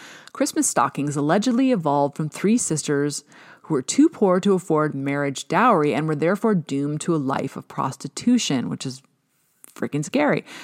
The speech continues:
These three were saved, however, when the wealthy Bishop Saint Nicholas of Smyrna, the precursor of Santa Claus, was, crept down their chimney and generously filled their stockings with gold coins.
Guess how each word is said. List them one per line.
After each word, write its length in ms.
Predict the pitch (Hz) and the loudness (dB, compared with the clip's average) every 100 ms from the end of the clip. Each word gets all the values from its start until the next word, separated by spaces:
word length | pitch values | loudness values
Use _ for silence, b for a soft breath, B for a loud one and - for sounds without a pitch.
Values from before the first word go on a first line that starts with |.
| B B B B B B B | B B B B B B B
These 320 | - 160 254 - | 0 2 4 4
three 140 | 240 | 4
were 140 | 214 | 4
saved, 420 | 214 - 254 285 214 | 2 2 4 4 4
however, 420 | 175 139 143 151 | 2 2 2 0
when 220 | 151 151 | 0 0
the 80 | 151 | 0
wealthy 480 | 131 156 214 254 254 | 2 4 4 4 2
Bishop 400 | 190 170 202 170 | 4 2 0 -2
Saint 300 | - 135 - | -2 -2 -2
Nicholas 420 | 131 - 135 - | -4 -2 -2 -2
of 80 | 135 | -4
Smyrna, 720 | - 196 269 170 120 131 156 | 0 2 4 6 4 4 2
the 80 | 156 | -2
precursor 1040 | - - - _ - - 277 320 - 165 | -6 -12 -12 _ -16 2 4 6 6 6
of 80 | 151 | 4
Santa 260 | - 143 | 2 2
Claus, 380 | 135 151 131 139 | 4 4 4 2
was, 160 | 120 135 B B B B | -2 -2 B B B B
crept 260 | 277 285 | 2 4
down 160 | 294 262 | 4 4
their 100 | 262 | 4
chimney 460 | - 165 160 160 | 2 2 2 0
and 180 | - 156 | 0 -2
generously 480 | 147 151 160 156 170 | 0 0 2 2 0
filled 300 | 160 139 135 | 0 0 2
their 100 | 143 | 0
stockings 560 | - 135 131 - 135 - | 0 0 0 -2 -4 -2
with 200 | 143 - | -2 0
gold 420 | 139 127 127 - | 2 2 0 -4
coins. 720 | - - 151 127 80 67 - | -12 -4 -2 -2 -4 -8 -8